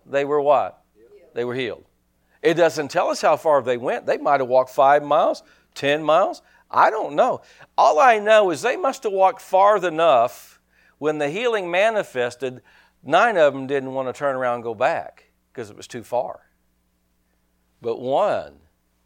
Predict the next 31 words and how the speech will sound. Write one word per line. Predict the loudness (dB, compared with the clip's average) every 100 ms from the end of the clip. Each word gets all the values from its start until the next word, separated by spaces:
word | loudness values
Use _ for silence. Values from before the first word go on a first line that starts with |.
| _ _ _ _ _ _ _ _ _ -16
a |
Samaritan, | -10 -8 -2 0 0 -2 -10 -14 _ _ _ _ _ _
said, | -8 -4
"I'm | -4
going | -4 -10 -4
back." | -2 -2 -8 -18 _ _ _ _ _ _ _ -16
And | -14
he | -12 -2
walked, | 2 2 0 -4
I | 0
don't | 2
know | 2
how | 4
far | 4 4 4
he |
walked, | 4 0 -2
whether | 0
he | 0
walked | 2 0 2
five | 4 4 4
miles | 2 0 -2 -10 -8
or | 0
he |
walked | 2 2 -2
ten | -4 -2 0
miles, | 0 0 -2 -6 _
whether | -2 0
he | 2
walked | 0 0
twenty | -2 0 2
miles, | 0 0 -2